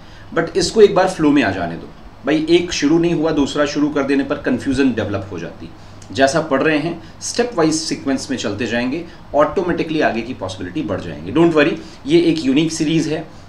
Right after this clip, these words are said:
इस सीरीज के बाद एक दो series और लाऊंगा। आपकी एनसीईआरटी रटवाने की जिम्मेदारी मेरी। एनसीईआरटी के कॉन्सेप्ट को प्लस पर अलग से समझा ही रहा हूँ, तो सारे बच्चे ज़रूर आ जाओ। तो ये दोनों possibilities आपके सामने, ठीक है? But पढ़ना तुमको है,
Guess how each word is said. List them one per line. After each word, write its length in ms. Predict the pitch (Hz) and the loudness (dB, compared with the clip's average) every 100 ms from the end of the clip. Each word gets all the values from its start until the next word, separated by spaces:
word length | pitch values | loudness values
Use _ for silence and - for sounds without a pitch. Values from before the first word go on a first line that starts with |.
| - | -12
इस 80 | 131 | -8
सीरीज 320 | - 147 160 | -2 0 2
के 80 | 165 | 0
बाद 280 | 151 147 - | 2 2 0
एक 120 | 131 123 | -4 -2
दो 100 | 139 | -2
series 300 | 139 135 113 | 2 2 2
और 180 | 117 | 2
लाऊंगा। 400 | 127 123 117 - - - - - | 2 0 -2 -4 -8 -18 -18 -4
आपकी 220 | 170 196 | -2 0
एनसीईआरटी 460 | 185 170 202 196 202 | 0 4 6 6 6
रटवाने 420 | 156 131 123 127 | 4 4 0 0
की 100 | 131 | -2
जिम्मेदारी 420 | 110 104 95 87 | -2 -2 -2 -2
मेरी। 240 | 85 78 - - - - - - - - 127 | -4 -10 -14 -20 -20 -20 -20 -18 -18 -10 -4
एनसीईआरटी 440 | 131 156 139 143 | -2 6 6 6
के 100 | 139 | 2
कॉन्सेप्ट 520 | - 123 - 156 - | 0 -2 0 -2 0
को 80 | 170 | -2
प्लस 520 | 170 - - 127 120 143 | -2 -6 -6 -4 -2 0
पर 100 | 117 | 0
अलग 180 | 110 | 0
से 140 | 110 131 | -2 -4
समझा 300 | 117 107 104 | -2 -2 0
ही 140 | 127 | 0
रहा 140 | 135 131 | 0 -2
हूँ, 240 | 156 170 - - | -4 -8 -14 -14
तो 60 | 104 | -6
सारे 240 | 110 117 | -2 0
बच्चे 280 | 113 110 139 | 0 -2 -2
ज़रूर 360 | 95 104 135 135 | -2 -2 0 0
आ 60 | |
जाओ। 180 | 113 120 - - - - | -4 -8 -12 -20 -20 -12
तो 60 | 170 | -6
ये 60 | 190 | 0
दोनों 220 | 175 170 | 0 0
possibilities 520 | 156 151 147 147 139 | -4 -2 -2 -2 -4
आपके 200 | - 143 | -4 -6
सामने, 320 | 135 110 110 - - | -8 -10 -12 -10 -4
ठीक 140 | 180 | 0
है? 160 | 196 - - - | 0 -2 -12 2
But 100 | 190 | 4
पढ़ना 380 | 196 208 202 208 | 6 6 8 8
तुमको 300 | 170 135 156 | 6 4 4
है, 180 | 107 | 2